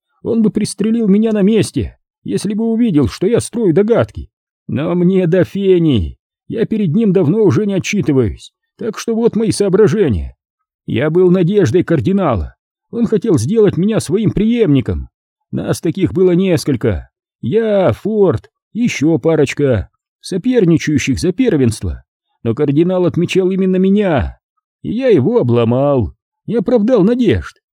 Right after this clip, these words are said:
Но он не хочет признать свою ошибку. Мне кажется, он уверен в правильности своего выбора. Поэтому, если найдет второго такого, парня с задатками молодого Инти Майми,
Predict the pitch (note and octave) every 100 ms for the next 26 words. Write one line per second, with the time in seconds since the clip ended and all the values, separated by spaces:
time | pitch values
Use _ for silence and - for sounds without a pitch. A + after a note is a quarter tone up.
0 | _ _ _ A2 D3+ F3+ F3+ - G3 -
1 | D#3 E3+ C#3 G3 F3 - D3+ F#3 - F#3+
2 | B2 - C#2 - _ _ _ _ - G#3+
3 | G3+ G#3+ D#3+ F3 - G3+ F#3 F3+ A3+ F#3+
4 | A#2 - A3 G3 D#3+ D3+ - - D#3+ A3
5 | G#3+ E3+ G3+ B2 D#2+ B1+ _ _ _ _
6 | F#3+ B3 F#3+ G3+ G#3+ G3 D#3+ G3+ F#3+ G#3
7 | - - A#3+ A3+ A#2+ F#3 A#3 C#3 D#2 -
8 | _ _ _ A3 B3+ F#3 A2+ G#2+ F#2 E3+
9 | A#3 G#3+ F#3 F#3 D#3+ A3+ G#3+ G#3+ F#3+ A3
10 | C3 F#3 A#3+ D3+ D2+ C2